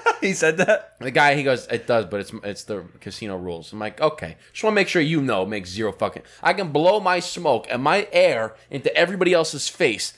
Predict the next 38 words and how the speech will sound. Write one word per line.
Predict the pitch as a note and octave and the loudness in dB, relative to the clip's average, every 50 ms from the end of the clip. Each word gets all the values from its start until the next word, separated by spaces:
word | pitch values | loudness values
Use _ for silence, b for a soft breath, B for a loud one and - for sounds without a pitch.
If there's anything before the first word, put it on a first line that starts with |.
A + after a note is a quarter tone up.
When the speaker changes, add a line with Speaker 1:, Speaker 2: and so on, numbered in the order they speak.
| _ _ | _ _
Speaker 2:
That's | F3 G#3+ C4 C4 - | 2 4 4 2 -2
cool. | - - B3+ B3 G3+ A2+ E2+ - - b b b b b b b b b b b b | -4 0 2 2 2 2 0 -4 -10 b b b b b b b b b b b b
But | - D#3+ D#3 D3 | 2 2 2 2
when | D#3 D3+ D3 | 2 2 2
I'm | C#3 C#3 C#3+ D3+ F3 | 2 0 0 -2 2
not | G3+ A#3 C#4 C4+ G3 C#3+ | 4 4 4 2 2 0
doing | E3+ E3 C3 B2 A#2+ A2+ | 2 2 2 2 0 2
that, | A2 G#2+ G#2 G#2+ - - - | 2 4 4 4 2 0 0
I | - A#2+ | 0 2
have | C3+ D3 C#3+ - | 2 2 0 0
to | - A#2+ | -6 -14
put | - - - D#3+ D3+ | -10 -6 -6 -4 -2
my | C#3 B2 A#2+ | -2 -2 2
mask | B2 B2+ C3 C3 - - - | 2 2 2 2 0 0 0
up | G#2+ G2+ - - | 0 0 0 -4
to | G#2+ | -10
protect | - - G#2 - - - C#3+ - - - - | -10 -8 -12 -10 -4 -4 -4 -4 -4 -8 -6
everybody | A2 G2+ G2 G2+ F#2 F2+ F#2+ F2+ F2 F2 F2 E2+ - _ _ _ _ _ _ _ _ _ _ _ _ _ _ | -6 -6 -6 -8 -6 -4 -4 -4 -4 -6 -8 -10 -14 _ _ _ _ _ _ _ _ _ _ _ _ _ _
from | - - C3 A#2+ A2+ G#2+ | -4 0 0 0 0 0
my, | G#2+ G2 G2 F#2+ F#2 - F2+ - _ | -2 -2 -2 -4 -6 -10 -18 -20 _
from, | _ A#2 G#2+ G#2 G2+ - - | _ -6 -6 -6 -6 -10 -12
from | - - G#2+ G2 | -8 -6 -6 -4
my, | F#2+ F2+ F2 - - | -4 -6 -8 -8 -12
I'm | G#2+ G#2 | -10 -8
like, | G2+ F#2 - | -8 -6 -2
"That | B2 A2+ G#2 | -2 -2 -2
makes | F#2+ F2+ F2 - | -4 -8 -10 -10
no | G2 F2 D#2 | -14 -14 -14
fucking | - - - | -14 -4 0
Speaker 1:
That | B2 | 0
reminds | B2+ C#3 C#3 C3+ B2+ | 2 2 2 2 0
Speaker 2:
sense." | C3 | 0
Speaker 1:
me | C3 | -2
of | B2+ A#2+ | -2 -2
a | A2+ | -4
video | G2+ G2 A2+ A2 A2+ G#2+ G2+ | -4 -4 -4 -2 0 0 0
I | G2 | 0
saw. | F2+ - - - G#2 G2 G2 G2 F#2 | -2 -4 -4 -4 -2 -2 -2 -4 -4